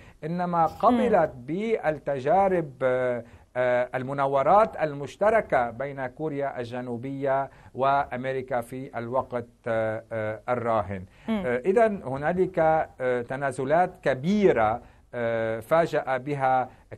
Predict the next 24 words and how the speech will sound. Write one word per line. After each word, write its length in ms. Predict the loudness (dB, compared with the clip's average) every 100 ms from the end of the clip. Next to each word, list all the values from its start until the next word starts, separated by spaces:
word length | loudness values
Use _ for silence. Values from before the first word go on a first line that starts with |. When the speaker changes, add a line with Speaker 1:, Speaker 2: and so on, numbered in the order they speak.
| -8
Speaker 1:
كيم 180 | -8
يونغ 240 | -6 -6 -6 -4
أون 260 | -4 -4 -6
العالم 580 | -4 0 0 0 0 -4
بأسره، 560 | -6 -6 -6 -6 -8 -10 -8
ولكن 540 | -4 -2 -2 -4 -8 -8
من 220 | -10 -8
دون 220 | -8 -8
شك 280 | -4 -4 -4 _ _ -6
همه 440 | -4 -4 -6 -8 -10 -8
الأول 540 | -6 -2 -2 0 -2
المحافظة 680 | -4 -6 -6 -6 -4 -4 -2
على 380 | 0 0 -2 -6
نظامه، 500 | -4 -2 -2 -4 -8 -12 _ -4
Speaker 2:
مم. 160 | 2
Speaker 1:
رفع 340 | 2 2 0 0
العقوبات 680 | -2 -2 -2 0 0 0
الاس-، 460 | -6 -8 -8 -12 -10
آه، 200 | -8 -6 -6
الاقتصادية، 1080 | -8 -8 -10 -10 -6 -6 -6 -6 0 0 -2 -8 -20 -6
آه، 200 | -4 -4
توصل 520 | -2 2 4 2 0
إلى 300 | -4 -4 -4
اتفاق 560 | -6 -10 -4 0 0